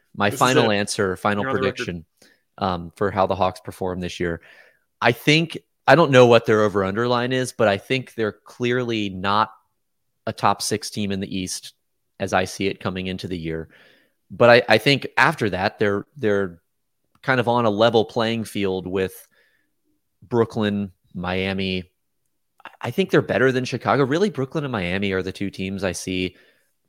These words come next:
Speaker 1: kind of in that range. Like I said, the, the Knicks may not, like, the, the Knicks have, I think, the widest range here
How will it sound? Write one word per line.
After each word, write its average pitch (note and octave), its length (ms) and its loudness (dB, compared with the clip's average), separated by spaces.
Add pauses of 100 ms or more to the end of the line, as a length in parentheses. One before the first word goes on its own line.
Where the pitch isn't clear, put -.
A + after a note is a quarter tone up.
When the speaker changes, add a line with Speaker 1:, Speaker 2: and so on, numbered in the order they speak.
Speaker 1:
kind F#2+ 180 -2
of F#2 60 -2
in G2 100 -2
that F#2+ 220 -2
range. F#2+ 360 -2
Like B2+ 220 0
I C#3+ 60 6
said, B2 260 2 (220)
the, B2 220 -2
the B2 120 2
Knicks C3+ 340 0
may A2 240 0
not, G#2+ 360 -2 (600)
like, A#2+ 140 -6
the, - 100 -10
the B2 160 0
Knicks D#3+ 280 2
have, B2+ 240 4
I A2 100 4
think, A2+ 180 -4
the A2+ 80 0
widest G2 460 0
range F#2 320 -6
here A#2 300 -4